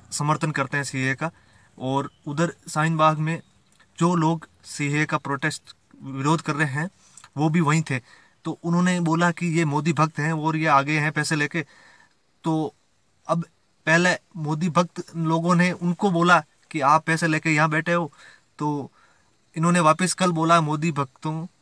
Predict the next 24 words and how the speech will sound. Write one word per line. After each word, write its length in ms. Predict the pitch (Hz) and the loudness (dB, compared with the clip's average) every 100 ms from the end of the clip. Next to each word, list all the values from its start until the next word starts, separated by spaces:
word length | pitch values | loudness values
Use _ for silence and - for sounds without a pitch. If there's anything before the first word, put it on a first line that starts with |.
| - | -6
तुम 120 | 165 | -4
पैसे 300 | 160 165 175 | 2 2 2
लेकर 300 | 156 151 160 | 0 2 0
यहाँ 200 | 147 151 | 2 2
प्रोटेस्ट 360 | 147 143 156 - | 0 -2 -4 -2
करने 220 | 139 147 | -2 2
आए 220 | 123 139 | 2 2
हो।" 240 | 135 139 - _ _ _ _ | -2 -4 -8 _ _ _ _
तो 80 | 160 | -2
ये 120 | 160 | 0
समझ 260 | 160 151 165 | 2 0 2
में 140 | 170 | 2
नहीं 200 | 165 170 | 0 2
आ 140 | 156 160 | 2 2
रहा 140 | 160 | 2
है 100 | 160 | 0
कि 140 | 160 156 | -4 -6
देश 440 | 151 165 165 - | -2 0 -2 -2
में 300 | 160 170 - - | -2 -4 -6 -4
क्या 140 | 196 202 | 2 2
हो 140 | 143 | 2
रहा 140 | 135 131 | 0 -4
है। 180 | 131 - _ _ _ 143 | -6 -12 _ _ _ -2
लोग 160 | 160 | 0